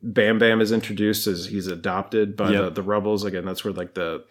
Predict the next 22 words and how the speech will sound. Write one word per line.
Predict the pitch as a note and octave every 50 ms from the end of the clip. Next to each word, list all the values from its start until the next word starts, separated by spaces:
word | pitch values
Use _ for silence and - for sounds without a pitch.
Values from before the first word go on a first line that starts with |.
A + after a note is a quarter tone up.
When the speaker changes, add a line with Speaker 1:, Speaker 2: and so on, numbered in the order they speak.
| - - -
Speaker 1:
they | G2 F#2+
can't | - - G#2+ E2+ -
have, | - F#2+ F#2 - -
they're | F#2+ F#2 F2
not | F2 F2 -
having | G2 G#2 G2 G2 F#2+ F#2
a | F2
kid. | - - - A#2 G#2 G#2 G2
And | - - G#2+
Speaker 2:
Yeah. | G#2+ A2
Speaker 1:
then | A2 G2
there's, | F#2 F#2 F2 E2+
like, | - - -
this | - F2+ - - - - -
adoption | F#2+ F#2 A2 A2 A#2+ B2+ - B2+ A#2+
struggle | A#2+ - C3 A#2 A#2+ A#2+
to | - C3+ C#3
it. | C3+
It's | - - -
actually, | D#3 C#3+ - - A#2
I | G#2
mean, | G#2+ G2+ F2+ F2+